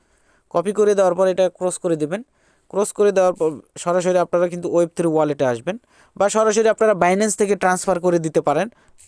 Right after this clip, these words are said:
ঠিক আছে? But আমি আপনাকে Binance, আহ, এখানে আনতে বলছি ওয়েব থ্রিতে সুবিধার জন্য। Just এখন কি করবেন, এই যে ইউএসডিটি যে আনছিলেন এখান থেকে আপনারা পাঁচ ডলার সেন্ড করে দেবেন। এখানে ক্লিক করবেন,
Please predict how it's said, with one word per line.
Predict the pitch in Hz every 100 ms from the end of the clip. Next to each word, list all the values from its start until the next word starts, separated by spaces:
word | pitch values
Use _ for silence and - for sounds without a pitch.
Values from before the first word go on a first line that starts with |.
| _ _ _
ঠিক | 190
আছে? | 247 - - _ _ _ _ _ _ _ _ _ _ _ _ _ _ _ _ - - -
But | 165 190
আমি | 202 208 -
আপনাকে | 180 190 190
Binance, | 165 160 175 175 185
আহ, | - 147 143 - -
এখানে | 151 180 180
আনতে | 170 170
বলছি | 165 156
ওয়েব | 175 151
থ্রিতে | - 170 -
সুবিধার | - 180 160 139
জন্য। | 123 117
Just | 113 147 -
এখন | - 170 170
কি | 175
করবেন, | 180 175 208
এই | 135 160
যে | 165 -
ইউএসডিটি | 165 170 156 165 175
যে | 156
আনছিলেন | 151 151 160 170 185 277 _ _ _ _
এখান | - 165
থেকে | 165 165
আপনারা | 160 180
পাঁচ | 185 165
ডলার | 160 156 160
সেন্ড | 196 175
করে | 151 127
দেবেন। | 104 101 110 -
এখানে | 135 147
ক্লিক | 165 151
করবেন, | - 151